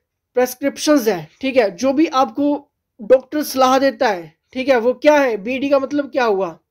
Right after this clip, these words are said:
क्या ये दिन में एक बार है, दिन में दो बार है, दिन में तीन बार है या फिर जरूरत होने पर है?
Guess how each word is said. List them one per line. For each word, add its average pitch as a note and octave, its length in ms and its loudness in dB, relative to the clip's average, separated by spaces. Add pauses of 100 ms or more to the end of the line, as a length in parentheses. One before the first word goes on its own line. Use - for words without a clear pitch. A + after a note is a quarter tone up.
(380)
क्या A#3+ 80 2
ये C4 160 0
दिन A#3+ 180 -2
में B3+ 160 4
एक A3 300 0
बार B3+ 200 0
है, B3 200 -6 (300)
दिन A3+ 180 -8
में A#3+ 240 2
दो G#3 180 4
बार B3 220 4
है, B3 100 -4
दिन A3 180 -6
में A#3+ 180 -4
तीन A#3 220 -14
बार A#3+ 200 -2
है B3+ 80 0
या A#3 160 -2
फिर A#3+ 200 -8
जरूरत B3 460 -2
होने A#3 280 2
पर F#3+ 140 -6
है? D#3+ 180 -12